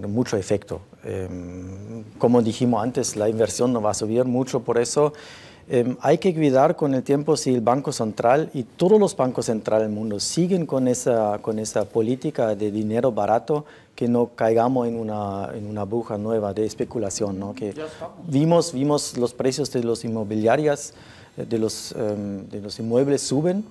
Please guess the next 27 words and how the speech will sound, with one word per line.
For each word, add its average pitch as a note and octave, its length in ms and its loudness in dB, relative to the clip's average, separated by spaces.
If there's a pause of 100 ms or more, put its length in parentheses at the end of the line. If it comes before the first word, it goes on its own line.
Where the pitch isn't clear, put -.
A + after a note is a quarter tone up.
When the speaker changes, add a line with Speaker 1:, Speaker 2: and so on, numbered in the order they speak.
(220)
Speaker 1:
eh, C3 260 -4
acá B2+ 220 0
en C3 100 0
Alemania. C3 520 -2 (440)
Y B2 80 -10
claro, F3 240 4
la B2+ 120 4
gente D#3 260 -4
que D#3 120 2
hace E3 200 0
con, D#3+ 240 -2
con, D3 280 -2
con D3 160 0
el C#3 100 2
dinero D3+ 400 2
no, A#2 300 2
no A2+ 240 0
ahorra C3 400 4
más, F#3 220 -2
sino C#3 320 -2
invierte D3+ 840 2
en, B2 280 0
en C3 120 -6
casa, D3+ 460 2
en, A#2 460 0
en A2+ 220 -2
departamento. B2+ 840 4